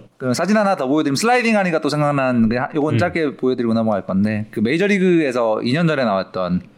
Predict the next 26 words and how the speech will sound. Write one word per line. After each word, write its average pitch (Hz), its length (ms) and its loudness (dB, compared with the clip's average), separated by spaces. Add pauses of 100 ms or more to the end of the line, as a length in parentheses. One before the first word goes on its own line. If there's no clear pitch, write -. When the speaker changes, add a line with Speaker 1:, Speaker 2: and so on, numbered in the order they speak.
(200)
Speaker 1:
크리스 202 220 -4
코글란, 151 540 0
Speaker 2:
음. 110 220 0 (100)
Speaker 1:
컵스의 120 480 -2
코글란이 123 960 0 (220)
세인트루이스전에서 104 1080 -4
야디어 110 260 -2
몰리나를 110 640 -2 (320)
Speaker 2:
크. 110 520 -2
Speaker 1:
뛰어넘어 156 760 0 (600)
득점에 131 320 -2
성공한, 92 440 -2 (340)
뛰어넘어 170 1080 2 (240)
홈 196 240 4
찍고 202 720 -2
앞구르기 180 600 0
한 185 180 2
바퀴 185 200 0
한 165 160 2
뒤 160 120 2
무슨 139 300 2
일이 139 180 2
있었다냐는 104 1300 0
듯 - 300 -4 (100)
더가웃으로 101 460 -4
들어간 82 300 -4